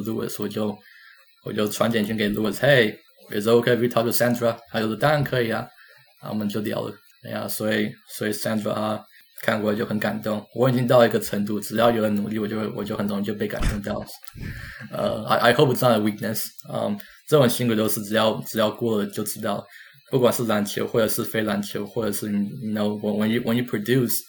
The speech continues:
and you produce a lot，一个没有尽头的路，呃，这种，这种心酸，这种，you know，you，you can relate to it on a much personal level，所以就，就很酷。And, and, and I tell you，他，他不会是，他不会是最后一个。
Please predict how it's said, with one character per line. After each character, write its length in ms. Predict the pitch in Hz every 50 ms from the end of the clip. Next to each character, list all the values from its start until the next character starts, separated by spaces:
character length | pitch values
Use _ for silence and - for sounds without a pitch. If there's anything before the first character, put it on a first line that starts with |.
| - - - - - _ -
and 100 | 107 110
you 60 | 107
produce 400 | - - 107 104 117 120 117 -
a 60 | 98
lot， 320 | 95 117 131 123 107 104 104
一 80 | -
个 140 | - - 110
没 160 | 104 107 113
有 80 | 113 110
尽 240 | 107 - - 117 104
头 160 | - 104 104
的 80 | 107 101
路， 240 | 107 113 107 104 101 - - - - - - - - _ _ -
呃， 220 | - - 101 104 101
这 180 | 101 - 127 120
种， 260 | 110 113 104 104 -
这 80 | - 131
种 140 | 123 107 101
心 240 | - - - 110 -
酸， 260 | - - 113 110 107
这 120 | 104 120
种， 280 | 113 104 104 101 101 - -
you 120 | 113 110 104
know，you，you 760 | 104 104 104 110 - 127 - - - - 120 127 135 131 131
can 200 | 135 139 123 110
relate 280 | 110 117 123 123 - -
to 80 | 107
it 40 | 107
on 200 | - 107 107 107
a 120 | 107 104
much 340 | 107 107 110 113 110 101 - - - _ _ _ _ - -
personal 340 | - 110 107 - - 113 107
level， 320 | 107 110 107 107 113 117 120 - _ _ -
所 160 | - - 110
以 20 |
就， 300 | - - 110 107 104 101 101 -
就 120 | - 110
很 120 | 104 101 101
酷。 260 | - - - 110 104 104 - - - - -
And, 160 | - 104 107
and, 240 | 110 113 113 113 -
and 180 | - 110 113 120
I 60 | 117
tell 240 | - 143 160 127 104
you， 80 | 98 - -
他， 140 | - 120 -
他 180 | - - 135 135
不 140 | - 113
会 100 | 113 113
是， 160 | 110 - 120 113 - - - _ _ _ _ _ _ _ _ _ - -
他 100 | - 135
不 100 | 131 -
会 80 | 110 107
是 80 | 113 107
最 160 | - - 107
后 160 | 107 107 107
一 60 | 104
个。 200 | 104 - - -